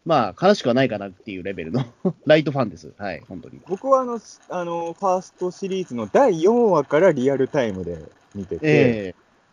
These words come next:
Speaker 2: で、まあ、ファーストシーズンの頃はほとんど録画してなかったんですけど、あの、第二期始まる前にの再放送ぐらいから録画もしだして、あの、
Speaker 1: ええ。
Speaker 2: 古畑任三郎は多分ね、まあ、もちろん回によってめちゃくちゃ好きな回と、そこまで、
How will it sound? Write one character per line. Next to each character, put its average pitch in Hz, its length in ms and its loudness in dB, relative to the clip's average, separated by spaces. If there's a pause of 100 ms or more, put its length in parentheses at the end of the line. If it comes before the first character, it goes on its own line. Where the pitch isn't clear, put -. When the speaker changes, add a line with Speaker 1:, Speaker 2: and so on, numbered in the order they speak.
Speaker 2:
で、 190 680 6
ま - 120 6
あ、 - 40 0
フ 262 80 0
ァ 294 40 8
ー 311 40 2
ス - 60 -8
ト 320 120 -6
シ 302 200 -4
ー - 20 -4
ズ 277 120 -2
ン - 20 -2
の 175 100 -2
頃 156 220 2
は 120 80 4
ほ 151 100 -4
と 170 140 -4
ん - 20 -4
ど 123 80 -2
録 127 240 -4
画 127 120 -4
し - 60 -18
て 151 80 -8
な 131 120 -6
か - 80 -2
っ - 60 -4
た 92 120 -10
ん 80 80 -14
で - 60 -16
す - 80 -20
け 151 80 -4
ど、 208 240 6 (240)
あ 113 120 -8
の、 113 200 -6
第 175 360 2
二 175 160 -6
期 180 240 -6
始 170 280 -2
ま 170 120 0
る 165 120 0
前 170 180 2
に 135 120 -2
の 120 280 0
再 143 220 0
放 147 160 -2
送 147 160 0
ぐ 147 100 -2
ら 139 60 4
い 123 60 0
か 107 100 2
ら 101 80 2
録 117 260 -4
画 117 140 -2
も 117 100 -6
し - 140 -12
だ 113 120 -2
し - 140 -20
て、 107 400 4 (380)
あ - 20 -8
の、 131 60 2
Speaker 1:
え 123 180 2
え。 - 60 -6
Speaker 2:
古 185 160 4
畑 196 240 2
任 165 120 0
三 165 120 0
郎 147 80 4
は 147 60 4
多 381 200 0
分 185 260 4
ね、 117 240 2
ま 196 160 6
あ、 156 40 4
も 185 100 0
ち 294 80 2
ろ 247 140 4
ん - 180 -10
回 262 220 2
に 208 80 -2
よ 170 60 -2
っ - 20 -6
て - 100 -8
め 127 140 -8
ち 147 80 -4
ゃ 147 40 -4
く - 80 -20
ち - 60 -10
ゃ 139 60 -4
好 - 100 -20
き 190 140 -8
な 170 140 -2
回 185 220 4
と、 190 220 4
そ 175 160 -4
こ 311 140 2
ま 381 120 0
で、 175 320 4